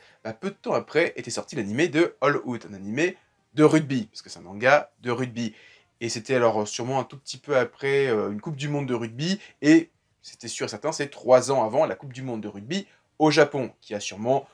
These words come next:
donné un second souffle au rugby au Japon. Sauf qu'ils étaient, euh, ils avaient plutôt bien combattu, euh, cette année-là, euh, pendant la Coupe du Monde. Et moi, j'attendais avec impatience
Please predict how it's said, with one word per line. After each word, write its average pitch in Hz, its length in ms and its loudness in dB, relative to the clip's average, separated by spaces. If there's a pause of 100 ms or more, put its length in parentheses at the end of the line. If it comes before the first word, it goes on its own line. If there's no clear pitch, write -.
(260)
donné 117 200 -6
un 107 80 -2
second 127 420 -6
souffle - 540 -10
au 107 80 -12
rugby 101 460 -8 (160)
au 123 120 -2
Japon. 120 400 2 (240)
Sauf 127 80 -20
qu'ils 107 160 -14
étaient, 101 240 -12
euh, 98 160 -8
ils 101 100 -10
avaient 104 120 -6
plutôt 175 320 -10
bien 175 180 -6
combattu, 165 540 -4
euh, 107 580 -4
cette - 180 -18
année-là, 113 400 4
euh, - 160 -6
pendant 104 120 -10
la 104 40 -10
Coupe 113 140 -18
du 107 80 -10
Monde. 208 240 -2 (420)
Et 226 300 2
moi, 123 260 -2
j'attendais 160 280 -4
avec - 200 -4
impatience 175 880 -2